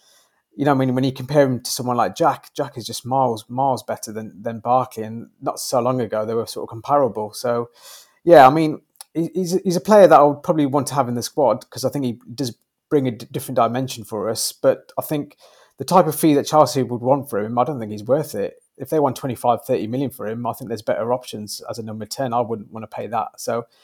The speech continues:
I think I would like to sign him on a permanent, but again, I'll be looking at sort of fifteen mil, twenty mil max, something like that, I think. Um, that's what his value is, and that's what, I wouldn't say he's a standout player on our side,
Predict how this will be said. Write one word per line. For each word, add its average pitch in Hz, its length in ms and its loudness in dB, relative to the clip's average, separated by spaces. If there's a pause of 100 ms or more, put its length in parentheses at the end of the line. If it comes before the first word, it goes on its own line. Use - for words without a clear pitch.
(580)
I 131 80 2
think 175 240 0 (220)
I 139 80 6
would 131 80 6
like 165 160 6
to - 80 -6
sign 147 260 2
him 120 120 -2
on 120 80 0
a 117 40 -6
permanent, 131 640 -2
but 135 200 2
again, 127 260 2
I'll 117 100 -2
be 120 140 -6
looking 123 220 -6
at 104 80 -8
sort - 140 -12
of 110 60 -16
fifteen 117 420 -8
mil, 131 400 -2 (220)
twenty 127 260 -4
mil 120 160 -4
max, 123 340 -2
something 123 240 -6
like 117 160 -4
that, 123 260 0 (120)
I - 60 -18
think. - 560 -12 (100)
Um, 113 480 -10
that's 110 180 -8
what 67 140 -6
his 107 80 -8
value 110 340 -4
is, 107 160 -8
and 113 80 -12
that's 117 180 -6
what, - 180 -10 (340)
I - 20 0
wouldn't 151 160 2
say 143 160 2
he's 127 140 -2
a 123 40 -2
standout 120 400 2
player 123 200 2
on 117 100 -6
our 131 160 2
side, - 440 -8